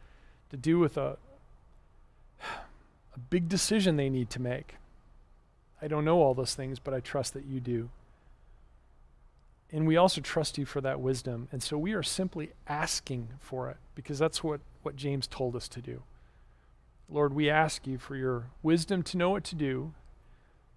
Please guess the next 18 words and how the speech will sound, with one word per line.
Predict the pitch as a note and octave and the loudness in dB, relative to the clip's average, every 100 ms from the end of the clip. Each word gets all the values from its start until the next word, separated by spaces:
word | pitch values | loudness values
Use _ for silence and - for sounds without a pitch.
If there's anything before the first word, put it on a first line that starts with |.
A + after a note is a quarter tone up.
| - | -14
and | C#3 | -10
the | C3+ | -10
courage | - B2+ B2+ B2 - | -6 -4 -2 -4 -10
to | B2+ | -8
do | B2 | -8
it. | B2+ - - - - - - - - - _ - _ _ | -8 -14 -20 -20 -20 -20 -20 -20 -20 -20 _ -20 _ _
And | D#3+ | -4
I | D#3 | -4
pray, | - G3+ A3+ | 0 4 6
Lord, | G#3+ G#3 | 8 8
that | F3+ F3 | 8 6
every | E3+ G3 G#3 | 6 4 2
person | D#3 C#3+ - D3+ D3+ C3 - - - | 2 2 0 -4 -6 -8 -12 -20 -4
who, | D#3+ D3+ D3+ - | 0 2 0 -2
um, | C#3 C3+ C3 B2+ - - - - - - - - - - - _ - | -4 -2 -4 -8 -14 -20 -20 -20 -20 -20 -20 -20 -20 -20 -20 _ -6
goes | C#3+ E3+ E3+ | 4 4 6
into | F3+ E3 F3 E3+ F3 | 2 0 2 0 0
Monday | D#3 D#3 D#3 D3 D3 C#3+ | 2 4 6 4 4 0